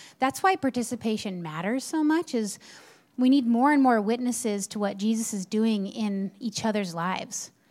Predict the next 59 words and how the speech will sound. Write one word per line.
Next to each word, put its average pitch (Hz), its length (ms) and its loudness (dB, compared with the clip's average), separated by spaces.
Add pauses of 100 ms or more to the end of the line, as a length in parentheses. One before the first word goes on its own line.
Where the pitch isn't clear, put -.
(340)
And 233 100 0
when 220 140 2
we 226 80 2
share 233 380 2
what 233 120 2
God's 226 280 2
doing 240 240 0
in 233 80 -2
our 226 160 0
lives 220 380 2
or 220 60 -2
across 220 320 -4
the 220 60 -12
table, 220 400 -4
when 202 100 -6
we 190 140 -6
share, 202 460 -4 (340)
um, 196 280 -6
and 196 180 -4
notice 190 400 -4
what 196 260 -4
God 202 220 0
is 202 100 -6
doing 202 240 -4
in 180 60 -8
other 196 180 -4
people's 269 420 -4
lives, 294 440 0
and 190 100 -4
maybe 214 220 -4
that's 220 200 -2
the 190 80 -12
first 202 300 -8
time 214 200 -4
someone's 202 320 -6
ever 185 200 -4
done 180 240 -6
that 262 220 -2
i-, 269 120 -10 (160)
for 277 160 -2
them, 302 320 0
I - 720 -18
mean, 202 240 -6
that, 220 380 0 (200)
that 208 300 -4
is 214 220 -4
what 190 280 -6
Jesus 190 380 -8
is 170 100 -12
doing 170 360 -12
around 214 260 -10
this 226 180 -12
table. - 500 -12
And 190 200 -10
so - 320 -10
that's 262 240 0
why 262 160 6
it 208 120 -2
matters. 190 560 -4